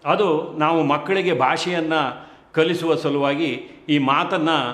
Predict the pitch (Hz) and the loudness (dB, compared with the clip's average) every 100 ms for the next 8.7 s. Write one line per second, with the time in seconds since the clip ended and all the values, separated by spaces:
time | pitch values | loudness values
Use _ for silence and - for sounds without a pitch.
0 | - - - 151 156 - 196 165 156 131 | -10 -18 -6 -2 -2 0 2 2 2 0
1 | 151 156 147 143 143 117 123 - 147 165 | 2 0 0 0 -2 -4 -8 -4 -2 -2
2 | 151 156 143 127 127 139 143 110 - - | 0 -2 -2 -2 -2 -2 -4 -6 -12 -20
3 | - 170 185 220 190 180 165 170 - 220 | -8 -4 0 0 -2 -2 0 0 0 -2
4 | 202 190 175 196 190 156 127 110 98 87 | -2 -4 -4 -2 -2 -2 -4 -6 -8 -14
5 | - _ - 131 147 - - - _ 160 | -20 _ -4 -2 -2 -4 -12 -20 _ 2
6 | 190 190 196 180 170 160 156 156 151 165 | 2 2 0 2 2 2 2 2 2 2
7 | 175 156 170 180 170 160 156 147 143 139 | 2 0 0 0 0 0 2 2 2 0
8 | 143 143 - 135 117 - - | 0 -2 -6 -4 -4 -6 -18